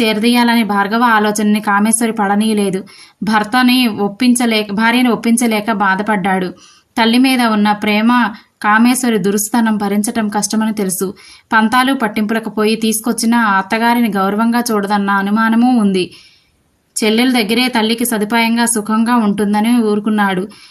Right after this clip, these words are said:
అలా సంసారంలో సర్దుకుపోయాడు. ఒకసారి తల్లికి బాగోలేదని తెలిసి భార్యతో కలిసి వెళ్ళాడు. అనారోగ్యంతో మంచం పట్టిన తల్లిని చూసి బాధపడ్డాడు. వార్ధక్యంలో ఉన్న తల్లిని చేరదీసి సేవ చేయలేకపోతున్నందుకు సిగ్గుతో చితికిపోయాడు.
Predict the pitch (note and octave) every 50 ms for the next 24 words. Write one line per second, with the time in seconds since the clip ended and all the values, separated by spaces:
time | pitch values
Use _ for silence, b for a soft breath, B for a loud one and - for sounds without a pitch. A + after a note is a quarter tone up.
0 | B B - G#3 G#3 A3+ A#3+ A#3+ A#3+ G#3+ G3+ G3+ G#3 A#3 A3+ A3+ A3 A3 A#3+ B3
1 | A#3+ A#3+ G#3+ F#3 F3 G#3 G#3 G#3+ A#3 A3 G#3 G#3 G3+ G3 F#3+ G3 G3+ G3 G3+ G3+
2 | A3 G#3+ G#3 A3 A#3+ A#3 A3+ G#3 G#3 A3 A3 - A3+ G3 G#3 G3 G3 G3+ A3 A3+
3 | A3+ A3 G#3+ G#3+ G#3 G3+ G3+ G3+ G3+ - A#3+ G3 G#3 G#3 G3 F#3+ G3+ G#3 G#3+ A#3
4 | A3+ A3+ G#3+ G#3 G3+ A3+ A3 G3+ G#3 G3+ G3+ G3+ G3 F#3+ F3+ F3 - B B B
5 | B B B B B - F#3+ G#3 A3 A#3 A#3+ C4 B3+ A#3 G3+ A3+ A#3 A3+ A#3 A#3
6 | A3 A3 G#3 G#3 G#3 A3+ A3 G#3 G#3+ G#3 G#3 G#3 G#3 G3+ G#3 G3 G#3 G#3 A3 A3
7 | G#3+ A3 G#3 G#3+ - A#3+ F#3+ G3+ G3+ G3 F#3+ G#3+ G#3 A#3+ A3+ F#3+ F3+ G3+ G3 F#3
8 | F#3 F#3+ G3 B B B B B B - A3+ G#3 G#3+ G#3 G#3+ B3 A#3+ A#3+ C4 C4
9 | C4 C4 C4+ C4 A#3+ G#3+ G#3 G#3 G#3 A3+ G#3 G#3 A3 A3+ A#3 G#3+ A3+ A3+ G#3+ G#3
10 | G#3+ G#3 A#3 G#3+ - A#3 A3 A3 A3 G#3+ G#3+ G#3+ A3 - B3 A#3 A#3 A#3 A3 A3
11 | A3 A3 - - G#3+ G#3+ G#3 G#3+ G#3 G#3+ G#3 G#3 G#3+ - A#3+ A3+ - A3 F3 F3
12 | A3+ A3+ A#3+ A#3 A#3 - G#3 - - A3+ G#3 A3 G#3 G#3 G#3 G3 F#3+ F3+ F3 G3+